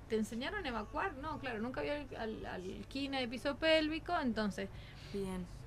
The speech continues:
Speaker 1: aprendió a evacuar bien, mirá la importancia de evacuar bien, aprendió a evacuar bien, sus hemorroides no empeoraron y mejoró su, pudimos rehabilitar y ya mejorar su incontinencia urinaria.
Speaker 2: O sea, perdón,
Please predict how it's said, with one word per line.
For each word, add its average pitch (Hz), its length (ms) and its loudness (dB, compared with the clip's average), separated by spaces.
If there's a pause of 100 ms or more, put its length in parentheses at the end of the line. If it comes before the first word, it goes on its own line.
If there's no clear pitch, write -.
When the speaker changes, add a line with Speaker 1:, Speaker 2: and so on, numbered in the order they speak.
Speaker 1:
aprendió 220 480 10
a 359 40 8
evacuar 349 380 10
bien, 294 200 6
mirá 240 160 4
la 302 80 2
importancia 285 680 2
de 302 60 6
evacuar 262 400 4
bien, 294 240 2
aprendió 214 340 2
a - 100 0
evacuar 302 300 4
bien, 277 460 0 (260)
sus 214 140 2
hemorroides 208 640 4
no 226 140 2
empeoraron 285 840 4 (300)
y 226 80 0
mejoró 208 440 2
su, 202 460 0 (220)
pudimos 214 300 0
rehabilitar 233 460 2
y 320 80 -2
ya 220 100 0
mejorar 208 480 0
su 226 140 -6
incontinencia 196 640 -4
urinaria. 175 360 -8 (120)
Speaker 2:
O 202 80 -2
sea, 247 240 2
perdón, 202 440 0